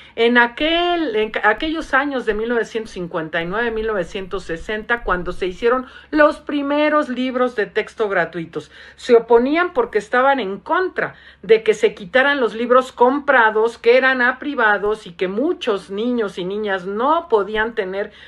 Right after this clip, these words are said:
porque les costaba mucho dinero. Entonces se afectaban negocios de particulares y por eso se opusieron.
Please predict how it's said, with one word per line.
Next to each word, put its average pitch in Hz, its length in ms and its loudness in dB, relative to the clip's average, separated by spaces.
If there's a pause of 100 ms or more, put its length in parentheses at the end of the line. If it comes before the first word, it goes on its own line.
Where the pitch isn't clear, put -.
(140)
porque 208 300 2
les 185 180 0
costaba 202 420 0
mucho 226 300 -6
dinero. 247 480 -4 (260)
Entonces 294 380 0
se - 80 -2
afectaban 302 520 2
negocios 233 400 -2
de 190 100 -4
particulares 185 760 -4
y 190 60 -8
por 180 220 -2
eso 202 260 -4
se 175 100 -8
opusieron. 143 640 -8